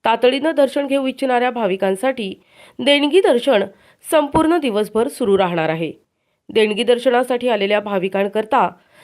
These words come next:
सर्व सुविधांनी युक्त भव्य दर्शन मंडप बनविण्यात आलेला आहे. याबाबत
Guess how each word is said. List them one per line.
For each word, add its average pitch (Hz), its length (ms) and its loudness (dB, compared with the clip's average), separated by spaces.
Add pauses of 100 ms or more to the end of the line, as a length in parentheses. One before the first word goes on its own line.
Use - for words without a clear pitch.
(180)
सर्व 302 280 2
सुविधांनी 262 500 0
युक्त 226 320 -4
भव्य 220 400 0
दर्शन 202 320 -2
मंडप 190 300 0
बनविण्यात 165 500 -2
आलेला 160 260 -2
आहे. 151 240 -6 (540)
याबाबत 190 540 0